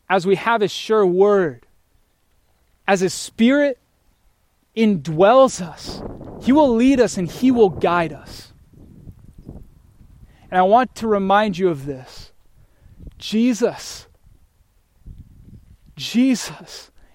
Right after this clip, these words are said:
in John seventeen, the most extended prayer we have of our Lord, he prayed for you, and he prayed for me, he prayed for us. He said, "Father,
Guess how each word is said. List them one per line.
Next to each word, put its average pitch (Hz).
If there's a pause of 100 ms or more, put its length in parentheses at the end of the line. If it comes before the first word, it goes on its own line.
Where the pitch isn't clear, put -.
in 180
John 226
seventeen, 180 (880)
the 185
most 196
extended 240
prayer 214
we 190
have 208
of 190
our 185
Lord, 165 (640)
he 233
prayed 208 (880)
for -
you, 156 (580)
and 180
he 165
prayed 202
for 175
me, 165 (180)
he 196
prayed -
for - (140)
us. - (1120)
He 147
said, 170
"Father, 190